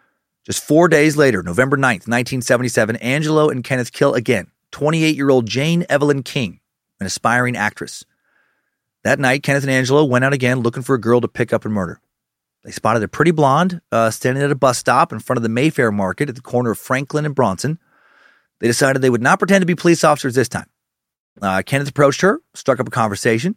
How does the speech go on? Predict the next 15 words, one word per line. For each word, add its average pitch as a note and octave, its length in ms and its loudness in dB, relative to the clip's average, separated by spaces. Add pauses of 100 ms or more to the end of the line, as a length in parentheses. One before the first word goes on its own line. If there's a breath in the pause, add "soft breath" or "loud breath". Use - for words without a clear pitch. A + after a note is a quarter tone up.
(720 soft breath)
Uh, - 80 -14
she A2 160 -8
said C3 300 2
that B2 100 0
she B2+ 100 0
had A2+ 80 0
just C3+ 160 -2
come C3 160 -2
from A2+ 140 -2
an A2 60 0
acting B2 300 -2
class D#3 600 -2
at F#2+ 140 -4
Scientology A#2+ 760 0
Manor. C3+ 380 0